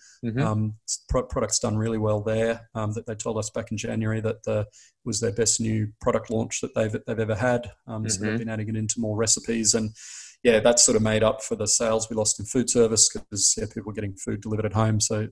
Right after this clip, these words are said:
Speaker 2: so Marley Spoon and those kind of businesses have, have, have grown through this period.
Speaker 1: Yes.
Speaker 2: Um, and then, yeah, launched into Harris Farm, uh,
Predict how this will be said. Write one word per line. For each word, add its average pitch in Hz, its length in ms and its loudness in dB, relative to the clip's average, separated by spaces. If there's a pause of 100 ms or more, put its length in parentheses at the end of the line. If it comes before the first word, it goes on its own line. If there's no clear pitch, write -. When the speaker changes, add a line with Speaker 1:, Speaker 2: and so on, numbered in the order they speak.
Speaker 2:
so - 180 -4
Marley 107 240 -2
Spoon 107 340 -2
and 107 100 -2
those 110 320 -4
kind 113 120 -8
of 107 80 -8
businesses 110 460 -4
have, 104 120 -6 (300)
have, 117 100 -8 (300)
have 117 100 -10
grown 113 320 -2
through 113 200 -8
this 110 120 -4
period. 127 400 -2 (300)
Speaker 1:
Yes. 104 320 4
Speaker 2:
Um, 113 420 -2 (400)
and 120 640 2
then, 117 480 2
yeah, 135 300 4
launched 123 300 2
into 113 180 -2
Harris 117 360 -2
Farm, 135 580 -2 (120)
uh, 123 500 -2